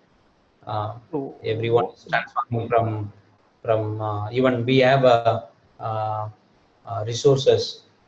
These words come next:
Speaker 1: who are migrating from their X skills to ServiceNow in quick time, right? Even I'm one of the examples. So I moved from Java to ServiceNow, right, some years back.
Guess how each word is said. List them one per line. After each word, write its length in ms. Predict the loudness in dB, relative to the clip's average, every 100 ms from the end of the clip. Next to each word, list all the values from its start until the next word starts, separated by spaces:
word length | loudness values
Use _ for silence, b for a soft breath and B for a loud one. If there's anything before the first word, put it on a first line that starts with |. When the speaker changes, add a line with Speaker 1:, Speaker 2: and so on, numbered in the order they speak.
| 0
Speaker 1:
who 140 | 2
are 460 | 4 4 4 2 0
migrating 680 | -2 0 2 2 0 -6 -6
from 360 | -8 -8 -12 -16 _ _ _ -4
their 220 | 2 4
X 180 | 4 0
skills 440 | -6 -6 -6 -8 -4
to 260 | -2 -2
ServiceNow 800 | -4 -6 -4 -2 -4 -4 -4 -4 -10 _
in 140 | -12 -8
quick 260 | -6 -6
time, 220 | -8 -12 -12 _ _ _
right? 220 | -10 -10 -6
Even 280 | -4 -4 -6 _ _ _ -6
I'm 160 | -2 0
one 120 | 0
of 120 | 2
the 60 | 2
examples. 640 | 2 0 -2 -4 -8 -8
So 160 | -6 -4
I 180 | -2
moved 280 | -2 -2 -2
from 180 | -4 -4
Java 420 | 0 2 2 -2 -8 _ _ _ _
to 80 | -16
ServiceNow, 640 | -8 -6 -6 -10 -12 -12 -14 -14
right, 220 | -12 -12
some 200 | -16 -14
years 260 | -10 -10 -8
back. 320 | -6 -6 -8